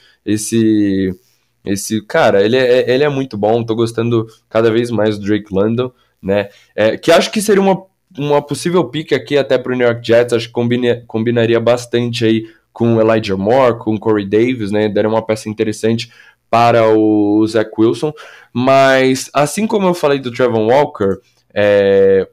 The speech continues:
hoje as odds, né, pro, pro primeiro wide receiver do board, entre o Gary Wilson e o Jameson Williams são, são ali relativamente próximas, né? O Gary Wilson ainda tá pra sair como um primeiro, mas o Jameson Williams que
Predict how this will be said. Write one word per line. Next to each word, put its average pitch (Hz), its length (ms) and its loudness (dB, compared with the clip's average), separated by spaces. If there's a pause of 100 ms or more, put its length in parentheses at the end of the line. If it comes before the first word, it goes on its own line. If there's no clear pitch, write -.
hoje 131 520 2
as 120 260 2
odds, 151 480 -2 (240)
né, 117 220 2
pro, 107 960 2 (100)
pro 107 180 -4
primeiro 110 460 0
wide 113 160 2
receiver 107 340 -6
do 101 120 -4
board, 120 480 0 (520)
entre 123 260 -2
o 117 40 -2
Gary 139 220 4
Wilson 131 400 0
e - 20 -4
o 117 40 -6
Jameson 120 340 -2
Williams 165 320 -4
são, 180 340 -2
são 165 320 -4
ali 160 160 2
relativamente 170 680 -2
próximas, 110 600 -2
né? 110 160 -2 (300)
O 110 80 -4
Gary 143 200 4
Wilson 147 340 4
ainda 165 280 0
tá 151 160 0
pra 135 200 -4
sair 123 200 -4
como 120 180 -4
um 120 80 -6
primeiro, 127 420 0 (200)
mas 120 180 0
o - 20 -8
Jameson 135 400 -2
Williams 139 400 -2 (320)
que 113 640 2